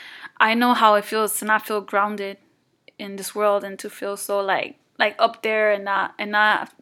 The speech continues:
really feeling my feet on the ground." Um, you, and it, sometimes it feels, it feels a little lonely 'cause it feels like something's missing, something deep, deeply is missing. Um,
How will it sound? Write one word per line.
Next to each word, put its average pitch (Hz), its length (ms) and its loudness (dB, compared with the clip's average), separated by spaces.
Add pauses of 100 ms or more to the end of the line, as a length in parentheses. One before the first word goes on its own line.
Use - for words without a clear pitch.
really 233 380 -4 (120)
feeling 233 320 -4
my 208 120 -4
feet 214 320 -10
on 202 120 -12
the 196 80 -8
ground." 190 520 -6 (1200)
Um, 202 560 -10 (300)
you, 240 320 -4
and 247 160 6
it, 247 220 2
sometimes 330 320 2
it 302 80 -4
feels, 277 380 4
it 240 120 0
feels 262 200 -2
a 262 40 -4
little 220 280 0
lonely 202 540 -2 (460)
'cause 220 160 -2
it 214 80 -2
feels 247 180 2
like 254 260 0
something's 226 460 -2
missing, 247 760 -4 (300)
something 233 440 0
deep, - 400 -8 (680)
deeply 220 400 -8
is 196 120 -12
missing. 262 640 -4 (1700)
Um, 202 540 -6